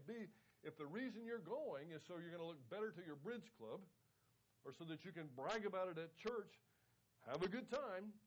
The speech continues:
because that's the extent of your reward right there. In verse three, "But when you give alms,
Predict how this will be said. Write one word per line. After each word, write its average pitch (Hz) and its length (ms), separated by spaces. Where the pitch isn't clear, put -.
because 175 320
that's 165 460
the 143 60
extent 190 380
of 156 100
your 147 120
reward 175 480
right 131 260
there. 233 320
In 131 60
verse 143 240
three, 226 300
"But 143 120
when 165 140
you 196 140
give 185 180
alms, 147 360